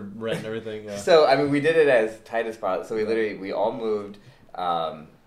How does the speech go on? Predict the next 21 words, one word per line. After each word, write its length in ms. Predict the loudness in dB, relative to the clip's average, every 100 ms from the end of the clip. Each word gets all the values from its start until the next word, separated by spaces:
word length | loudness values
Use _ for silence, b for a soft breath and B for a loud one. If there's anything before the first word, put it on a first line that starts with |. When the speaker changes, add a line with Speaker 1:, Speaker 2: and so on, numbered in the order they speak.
| -8
Speaker 2:
it 160 | -4 -4
was, 220 | -6 -12
they 260 | -8 -6
had 220 | -2 -2 -2
a 80 |
Chinatown, 640 | -4 -8 -8 -6 -8 -8 -12 -12
uh, 360 | -6 -4 -2 -4
office. 560 | -4 -8 -6 -8 -8 -12 B B
Speaker 1:
Mm. 360 | -18 -18 -18 -16
Speaker 2:
We 440 | -12 -8 -8 -8
<laughs> 60 | -8
also 280 | -8 -12
stayed 340 | -20 -8 -8 -8
in 80 | -12
Chinatown 640 | -12 -12 -12 -12 -12 -8
or, 80 | -8
like, 160 | -8
the 100 | -10
edge 140 | -12 -12
of 80 | -14
Chinatown. 460 | -16 -14 -14 -14